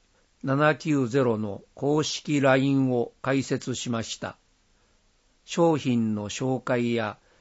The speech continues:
イベント情報などを配信します。エスエヌエスも開設予定。入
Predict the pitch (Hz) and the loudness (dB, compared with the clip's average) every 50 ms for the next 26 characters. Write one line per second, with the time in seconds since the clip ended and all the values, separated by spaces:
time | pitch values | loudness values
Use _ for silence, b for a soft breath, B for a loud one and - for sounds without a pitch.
0 | b b - 135 135 143 151 160 165 160 151 - 165 151 131 151 160 151 147 143 | b b -8 -4 0 2 2 2 2 -2 0 2 0 2 2 2 2 4 4 4
1 | 127 - 127 120 104 110 117 117 120 120 110 117 110 104 104 98 98 - - _ | 2 2 0 0 0 0 -2 -2 -2 -2 -2 -2 -4 -2 -4 -6 -6 -8 -14 _
2 | _ _ - 151 147 156 143 - - 151 139 135 131 - - 135 123 120 117 - | _ _ -6 -2 -2 -2 -2 -2 -2 -2 0 0 -2 -2 -2 -2 -2 -2 -2 -4
3 | - - 95 85 - _ _ _ _ _ _ _ _ _ _ _ _ _ _ _ | -6 -12 -14 -16 -20 _ _ _ _ _ _ _ _ _ _ _ _ _ _ _
4 | _ _ _ _ _ _ _ _ _ _ _ 139 139 135 - - 165 170 175 170 | _ _ _ _ _ _ _ _ _ _ _ -4 -4 -4 -4 -2 0 2 2 2
5 | 170 170 165 165 165 165 156 - - 139 120 113 101 101 - - _ - 131 147 | 2 2 2 2 2 0 0 -2 0 0 0 0 -2 -4 -10 -12 _ -4 -2 -2
6 | 151 131 - 160 135 - - 143 135 135 131 123 - 127 104 95 98 110 - _ | -2 -2 -4 -4 -6 -4 -4 0 2 2 2 2 0 -2 -4 -4 -6 -12 -18 _
7 | _ _ _ _ _ _ _ _ _ _ _ _ _ _ _ _ _ _ _ _ | _ _ _ _ _ _ _ _ _ _ _ _ _ _ _ _ _ _ _ _
8 | _ _ _ - 147 156 175 170 165 | _ _ _ -2 -2 0 0 0 -2